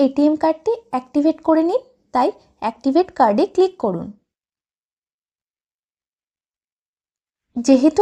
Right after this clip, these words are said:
আপনি এটিএম কার্ডটি হাতে পেয়েছেন, তাই ইয়েস করবেন। এবার এটিএম কার্ডের নাম্বার দিয়ে দিয়ে নেক্সট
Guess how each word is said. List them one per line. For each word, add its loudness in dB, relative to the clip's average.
আপনি -2
এটিএম 0
কার্ডটি 2
হাতে -2
পেয়েছেন, 0
তাই 2
ইয়েস 4
করবেন। -2
এবার 6
এটিএম 4
কার্ডের 4
নাম্বার 4
দিয়ে 6
দিয়ে 6
নেক্সট 2